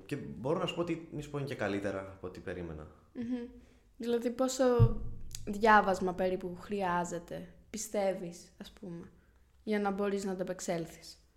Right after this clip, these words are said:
Speaker 1: Πιστεύω, αν τα κοιτάς κάθε εβδομάδα, το σουκού σου, ας πούμε, τρεις-τέσσερις ωρίτσες, όχι το καθένα, όλα μαζί, αφιερώνεις τρεις-τέσσερις ώρες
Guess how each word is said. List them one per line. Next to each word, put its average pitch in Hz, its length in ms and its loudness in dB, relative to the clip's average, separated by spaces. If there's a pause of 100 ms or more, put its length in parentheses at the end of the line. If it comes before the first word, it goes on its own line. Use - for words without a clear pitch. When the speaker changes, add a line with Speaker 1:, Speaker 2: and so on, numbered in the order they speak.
(760)
Speaker 1:
Πιστεύω, 143 300 -2
αν 143 100 4
τα 151 80 0
κοιτάς 123 720 -2 (440)
κάθε 113 280 2
εβδομάδα, 98 840 0 (440)
το 135 100 -6
σουκού - 340 -2
σου, 120 140 -4
ας 107 120 -2
πούμε, 95 460 -4 (500)
τρεις-τέσσερις 120 440 -4
ωρίτσες, 110 500 -2
όχι 104 160 -4
το 98 60 -6
καθένα, 85 380 -6
όλα 101 260 2
μαζί, 85 260 -2
αφιερώνεις 98 420 -4
τρεις-τέσσερις 101 480 -6
ώρες 95 380 2